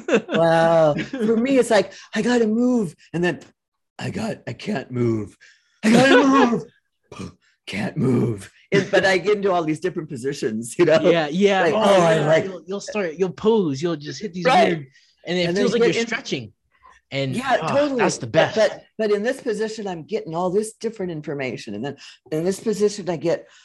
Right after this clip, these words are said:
Speaker 1: oh, I'm downloading different. Yeah, it's, I
Speaker 2: Yeah,
Speaker 1: can
Speaker 2: you
Speaker 1: get
Speaker 2: start
Speaker 1: why
Speaker 2: turning into a
Speaker 1: yoga,
Speaker 2: live antenna.
Speaker 1: why yoga means the connection of, of body and earth or spirit and whatever it is, spirit, the connection to spirit and body.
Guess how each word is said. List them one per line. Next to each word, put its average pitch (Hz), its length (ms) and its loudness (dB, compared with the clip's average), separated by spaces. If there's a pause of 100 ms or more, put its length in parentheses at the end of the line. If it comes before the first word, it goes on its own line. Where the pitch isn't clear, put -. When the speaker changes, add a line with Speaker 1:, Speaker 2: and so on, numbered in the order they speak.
Speaker 1:
oh, 208 400 6
I'm 170 120 0
downloading 190 500 0
different. 208 340 -4
Yeah, 156 300 2
it's, 120 320 -10 (120)
I 110 60 -14
Speaker 2:
Yeah, 123 280 -2
Speaker 1:
can 120 80 -4
Speaker 2:
you 123 80 -6
Speaker 1:
get 135 100 -2
Speaker 2:
start 165 160 0
Speaker 1:
why 151 60 -2
Speaker 2:
turning 160 260 -2
into 175 220 2
a - 20 0
Speaker 1:
yoga, 147 180 -2
Speaker 2:
live 143 320 0
antenna. 135 380 -8
Speaker 1:
why 160 200 -2
yoga 147 800 -4
means 143 720 -10
the 123 60 -10
connection 143 840 -6 (200)
of, 123 400 -4 (300)
of 113 280 -6
body 135 360 0
and 117 220 -4
earth 127 300 -2
or 107 120 -10
spirit 143 380 -4
and 110 120 -10 (280)
whatever 131 260 0
it 113 80 2
is, 101 380 -4
spirit, - 540 -8 (260)
the - 60 -20
connection 139 520 -10
to 120 120 -6
spirit 143 360 -4
and 120 80 -8
body. 120 420 -2